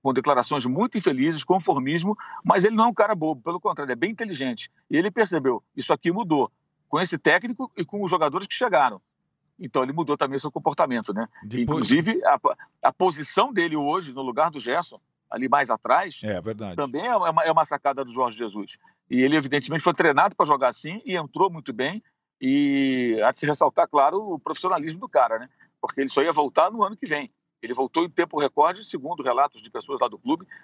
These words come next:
Speaker 1: O cara meteu a cara lá no, no, no, no, no, na fisioterapia, fez todos os tratamentos, se empenhou e falou, "Vou jogar, vou me recuperar", e se recuperou, foi realmente impressionante.
Speaker 2: Vamos ver se o Daniel Alves aprende com ele, a gente vai falar sobre isso depois.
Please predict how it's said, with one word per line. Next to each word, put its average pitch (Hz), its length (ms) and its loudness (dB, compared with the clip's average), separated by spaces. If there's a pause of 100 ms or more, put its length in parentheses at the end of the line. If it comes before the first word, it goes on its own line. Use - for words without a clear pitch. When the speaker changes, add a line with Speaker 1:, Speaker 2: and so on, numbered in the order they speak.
(140)
Speaker 1:
O 117 80 -12
cara 156 260 2
meteu 175 400 -2 (360)
a - 100 -16
cara 147 320 4
lá 143 100 -4
no, 131 200 -18
no, 131 180 -14
no, 123 220 -4
no, 113 280 -8 (380)
no, 113 220 -4
na 107 80 -2
fisioterapia, 139 880 2
fez 135 180 -4
todos 143 200 -4
os 123 60 -10
tratamentos, 135 600 0
se 165 60 -12
empenhou 143 560 2 (360)
e 131 440 -2
falou, 139 260 4
"Vou 143 180 2
jogar, 156 360 2
vou 165 120 -8
me 160 80 -14
recuperar", 147 500 -2
e 180 100 -8
se 135 140 -10
recuperou, 139 400 -8
foi 143 140 -8
realmente 135 280 -12
impressionante. 131 600 -10 (440)
Speaker 2:
Vamos 127 160 0
ver 151 120 4
se 156 120 -2
o 151 120 2
Daniel 123 400 2
Alves 120 240 2
aprende 120 360 0
com 123 120 0
ele, 107 100 2
a - 20 0
gente 104 80 -6
vai 131 80 0
falar 127 220 0
sobre 117 220 -4
isso 117 120 -6
depois. 101 440 0